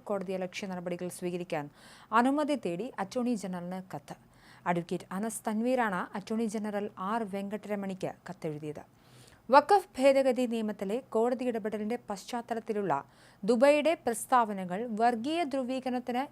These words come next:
ഇടവരുത്തുന്നതാണ്. ബി ജെ പി എം പിയുടെ പരാമർശങ്ങൾ വളരെയേറെ അപകീർത്തികരവും അപകടകരവുമായ രീതിയിൽ പ്രകോപനപരവുമാണ്. രാജ്യത്ത് അശാന്തി വിതയ്ക്കുന്നതിൽ കാരണക്കാരനായി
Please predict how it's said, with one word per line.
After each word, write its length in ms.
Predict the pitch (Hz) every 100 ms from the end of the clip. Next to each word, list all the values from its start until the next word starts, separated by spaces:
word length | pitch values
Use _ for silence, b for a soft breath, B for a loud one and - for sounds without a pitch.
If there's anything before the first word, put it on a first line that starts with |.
| 240
ഇടവരുത്തുന്നതാണ്. 760 | 240 247 202 175 170 170 156 151 - B B B B B 226
ബി 80 | 330 330
ജെ 80 | 427
പി 80 | 415 359
എം 80 | 320
പിയുടെ 240 | 320 311 311
പരാമർശങ്ങൾ 680 | 247 247 262 - 247 240 247
വളരെയേറെ 640 | 220 226 247 233 214 214 269 -
അപകീർത്തികരവും 840 | 185 240 254 240 220 196 185 190 247 208
അപകടകരവുമായ 840 | 196 220 240 226 220 214 214 214 196
രീതിയിൽ 300 | 185 190 247 -
പ്രകോപനപരവുമാണ്. 1040 | 196 185 226 233 240 220 170 165 156 151 - _ b b b b 196
രാജ്യത്ത് 360 | 233 247 262 320 - 233
അശാന്തി 400 | - 285 302 294
വിതയ്ക്കുന്നതിൽ 540 | 233 220 226 214 214 254 -
കാരണക്കാരനായി 880 | 220 233 247 269 269 202 185 170 180